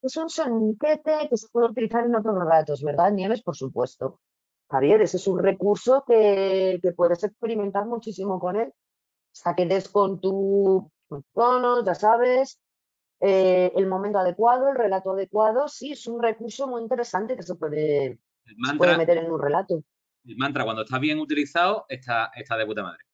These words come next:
Speaker 2: Está de puta madre. Os
Speaker 1: Exacto.
Speaker 2: recomiendo que leáis las primeras novelas de Chuck Palahniuk, por ejemplo, que Chuck Palahniuk es muy de usar mantras.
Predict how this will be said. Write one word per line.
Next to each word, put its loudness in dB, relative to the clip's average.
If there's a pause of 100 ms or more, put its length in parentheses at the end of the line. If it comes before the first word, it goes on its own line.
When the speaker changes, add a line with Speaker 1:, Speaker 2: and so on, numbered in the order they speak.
(440)
Speaker 2:
Está -6
de -2
puta -6
madre. -8
Os -14
Speaker 1:
Exacto. -4
Speaker 2:
recomiendo -4
que -2
leáis 0
las -2
primeras -4
novelas -2
de 0
Chuck -8
Palahniuk, -6 (220)
por -8
ejemplo, -12 (400)
que -8
Chuck -6
Palahniuk -2
es -4
muy 0
de -2
usar -8
mantras. -18